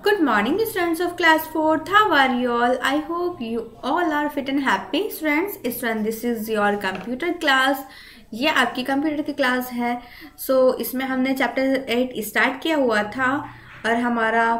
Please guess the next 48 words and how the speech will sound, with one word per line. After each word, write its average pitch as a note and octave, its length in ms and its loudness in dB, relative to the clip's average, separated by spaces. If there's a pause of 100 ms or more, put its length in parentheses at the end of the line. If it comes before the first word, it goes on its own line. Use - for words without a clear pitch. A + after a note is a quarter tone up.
part B3 260 4
four D4+ 140 2
अच्छे C#4+ 180 0
से D4+ 100 -6
complete C4+ 520 0
कर D4 100 4
लिया A#3+ 260 2
था B3+ 60 0
हमने। B3 400 0
आज A3 200 2
हम A#3+ 120 0
इसका A#3 220 -4
part G#3+ 280 2
five D4 280 0
करने C4+ 260 2
वाले A#3 260 2
हैं, B3+ 140 0
क्योंकि B3 240 -2
ज़्यादा G3+ 320 -2
लंबा G#3+ 320 0
chapter D4 440 0
है, C#4 100 0
तो C#4+ 60 0
इसलिए C4+ 300 -4
part G3+ 280 -2
में B3+ 60 -2
मैंने B3+ 220 0
divide G#3 360 -2
करके C4 240 -2
आपको B3 280 -2
इसको C4+ 260 0
read G#3 200 0
out A3 220 2
कराया C4+ 340 0
है। G4 160 0 (460)
तो F3 60 0
आज A3 260 2
हम B3+ 100 2
इसका C4+ 200 -2
part B3 280 4
five B3+ 320 2
करने C#4 260 2
वाले B3 260 2
हैं। D4 220 0 (380)
सभी D4 320 4 (120)
अपनी C#4+ 380 4 (160)
book C4+ 220 -2
में C4 460 2